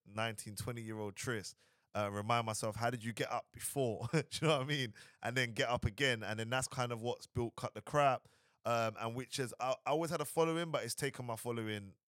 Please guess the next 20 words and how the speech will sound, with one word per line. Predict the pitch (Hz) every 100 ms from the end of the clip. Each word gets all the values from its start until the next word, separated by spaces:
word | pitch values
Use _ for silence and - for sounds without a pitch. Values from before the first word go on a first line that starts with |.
| _
a | 101
lot | 107 95
more | 104 110 107
now | 98 87 - _ _ _
because | 104 123 104 92 - _ -
I | 98
think | 120 110 107
they | 123 135
out | 117 110 104
there, | 127 120 107 107 - _ -
um, | 104 101
humbly | 113 120 113 104
speaking, | - 127 120 107
I |
think | 107 82
they | 117 120
see | - 113
it |
as, | 101 104
like, | 101